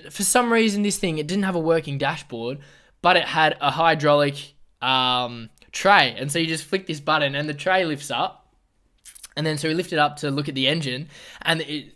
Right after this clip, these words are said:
all this smoke coming out, and then it, it looks wet, and it looks like it's just been spraying coolant everywhere. And then so we step back, and we're like, "Fuck, we gotta get this piece of shit up from the waves,"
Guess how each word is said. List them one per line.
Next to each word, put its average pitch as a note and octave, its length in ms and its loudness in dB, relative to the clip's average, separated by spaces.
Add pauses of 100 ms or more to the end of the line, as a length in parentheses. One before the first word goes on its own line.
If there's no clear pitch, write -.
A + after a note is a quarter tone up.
all E3 200 0
this D3+ 180 -2
smoke C#3 380 -2
coming C#3 260 -4
out, C#3 260 -2 (200)
and D#3 100 -4
then D3+ 380 -2
it, D3 220 -10
it D#3 80 -6
looks D#3+ 240 -4
wet, C#3 260 0
and B2+ 120 -4
it - 20 -4
looks C#3+ 180 -6
like A#2 180 -8
it's - 160 -10
just C#3+ 160 -10
been C#3 140 -8
spraying B2 400 -6
coolant D#3+ 480 -4
everywhere. A#2 520 -8 (520)
And C#3+ 160 -2
then C#3+ 120 0
so C#3+ 180 2
we C#3 160 0
step - 340 2
back, D3+ 280 6
and D#3 60 -8
we're C#3 100 -4
like, C3 60 -10
"Fuck, B2+ 280 -4
we D3 80 -4
gotta D#3+ 160 0
get D#3 180 -2
this C#3+ 140 -10
piece C#3+ 260 -6
of C#3 60 -8
shit D3 180 -6
up C#3 240 -2
from C#3 160 -8
the C3 80 -8
waves," C#3+ 640 0